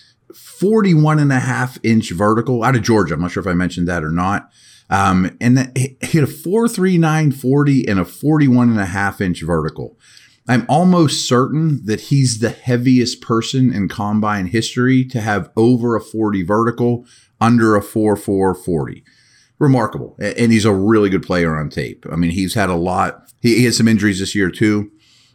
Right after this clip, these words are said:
but he can play off the board or off the ball. He can certainly rush the passer.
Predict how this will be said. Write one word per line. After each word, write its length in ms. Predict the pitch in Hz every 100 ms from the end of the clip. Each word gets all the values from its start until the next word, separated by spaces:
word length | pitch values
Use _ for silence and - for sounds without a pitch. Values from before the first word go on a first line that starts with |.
| -
but 480 | 104 98 - - -
he 200 | - 120
can 160 | 107 110
play 360 | - 104 101 -
off 320 | 90 87 -
the 80 | 78
board 580 | 104 117 123 123 123 - _ _
or 180 | 104 104
off 160 | 110 -
the 60 |
ball. 520 | 170 110 113 117 113 -
He 160 | - 104
can 180 | 101 85
certainly 800 | - 113 110 107 98 95 90 - _ _ _
rush 400 | - 95 117 -
the 80 | 107
passer. 680 | - 110 110 110 117 113 110